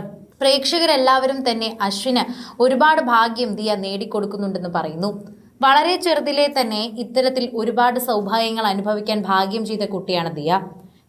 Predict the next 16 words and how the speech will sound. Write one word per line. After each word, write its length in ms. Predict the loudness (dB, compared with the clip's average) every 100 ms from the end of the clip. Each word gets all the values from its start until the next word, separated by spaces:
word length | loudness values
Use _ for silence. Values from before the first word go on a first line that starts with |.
| 0
തന്നിലൂടെ 480 | 2 4 4 4 4 2
തന്നെ 200 | 0 0 -4 0
അത് 180 | 2 2 0 0
മറ്റൊരാൾക്ക് 580 | 0 0 2 2 2 0 -4
കിട്ടണമെന്ന് 540 | -4 -2 -2 -2 -6 -8 -4
എല്ലാവർക്കും 520 | 2 4 4 0 -6 -6
അതിയായ 380 | -6 0 0 2 0 -2
ആഗ്രഹമുണ്ട്. 600 | -2 -4 -4 -6 -2 0 0 -4 -16 _ 0
അങ്ങനെ 320 | 2 4 2 2 -2
കിട്ടണമെന്ന് 540 | -4 2 2 4 4 6 6
ആഗ്രഹിച്ചിരിക്കുന്നവരാണ് 1040 | 2 0 -4 -4 -8 -8 -6 -4 0 0 0
ഭൂരിഭാഗം 680 | -4 -4 -2 -2 -4 -6
പേരും. 280 | -8 -4 -4 -6 -16 -12 0
അതുപോലെയാണ് 680 | 0 2 4 4 4 2
ദിയയും 360 | 0 0 0 -2 -4 -4
ആഗ്രഹിച്ചിരിക്കുന്നത്. 760 | -4 -6 -6 -8 -8 -8 -4